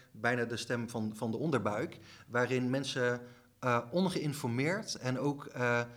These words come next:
bijna ongeïnteresseerd, eh, gewoon gaan roepen en ongeïnteresseerd in dat ze niet in het onderwerp zitten, bedoel ik, bedoel ik daarmee, dingen gaan, eh, dingen gaan roepen. Eh, en volgens mij is het dan, eh,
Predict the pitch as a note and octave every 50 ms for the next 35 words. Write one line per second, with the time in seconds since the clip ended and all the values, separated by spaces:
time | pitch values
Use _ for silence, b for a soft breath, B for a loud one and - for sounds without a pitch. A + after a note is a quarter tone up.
0 | B B B B B A2+ A2 A#2 A2+ C3+ D3 D#3+ D#3 C#3 - - - F3+ F#3 F3
1 | - - E3+ D#3+ - - D3+ - - D#3 D3+ D3+ D#3 D#3 - - B B B B
2 | B B - C3 B2+ B2+ B2 A#2+ A#2+ A#2 - C3+ C3 C3 C3 C3 - - - C3
3 | A#2+ A2+ A#2+ F3 G3+ G3 - D3 C3+ C3+ C3+ C3+ B B B B B B - B2
4 | A#2+ A#2+ C#3+ C3 D3 C#3+ B2 - - - C#3 C3 B2+ C3 B2+ B2+ A#2 B2 B2+ B2
5 | - A#2+ A#2+ C#3 D3 D3 - - - - D3+ D3+ D3 C#3+ C#3+ C#3 - - D#3 D#3
6 | F3+ D3+ B2 A#2+ C#3 C#3 C#3 C3 B2 D3 D3 C#3+ - - D#3 C#3+ C#3+ C#3+ D#3 D#3
7 | D#3 B B B B B B B _ _ - A2 C3 D#3 C#3 B2+ - - B2 B2
8 | A#2+ A#2+ A2+ A2 A2 G#2+ - - - A2 A#2 B2+ A#2 G#2+ - G#2+ F#2+ G2 C#3+ F#3
9 | F3+ - G#2 - - B B B B B B - A#2 A2+ G#2+ G#2 G#2 G#2 G#2+ -
10 | G#2+ A#2 G#2+ - B2 G#2+ - B2 A2+ A#2 A#2+ G#2 A2 G2 G#2 C#3 C#3+ C3+ B2 A2
11 | - - - - - - - - - - B2+ F#2 - F2+ F2+